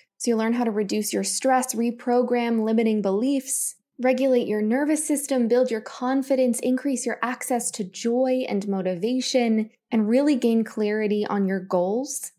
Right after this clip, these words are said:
so that you can boldly and confidently pursue them. And the next cohort is officially open for registration. It's from May eighteenth to June twenty-second.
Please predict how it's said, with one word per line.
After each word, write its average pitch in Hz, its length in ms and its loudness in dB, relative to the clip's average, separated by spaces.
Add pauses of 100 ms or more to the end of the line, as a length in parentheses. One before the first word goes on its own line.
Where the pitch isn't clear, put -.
so - 180 0
that 226 140 2
you 233 100 0
can 208 220 2
boldly 214 640 0
and 190 180 -2
confidently 208 640 -2
pursue 196 400 -2
them. 175 380 0 (240)
And 226 140 2
the 226 60 4
next 254 220 0
cohort 269 440 0
is 202 120 -2
officially 240 580 0
open 226 440 2
for 196 160 0
registration. 208 920 2
It's 226 160 -2
from 208 260 2
May 262 260 2
eighteenth 240 580 0
to 196 120 -2
June 254 300 2
twenty-second. 233 760 -2